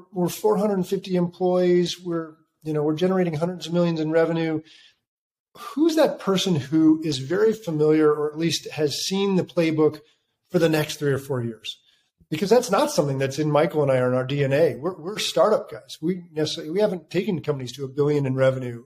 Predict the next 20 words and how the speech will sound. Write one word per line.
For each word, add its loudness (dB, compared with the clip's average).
uh, -2
and -14
sort -10
of -10
seen -8
that -2
scale. 2
Remember, -4
we 2
talked 4
about -4
scale 0
earlier. -2
We 2
do 2
things 0
that -4
don't 6
scale. -2
But, 2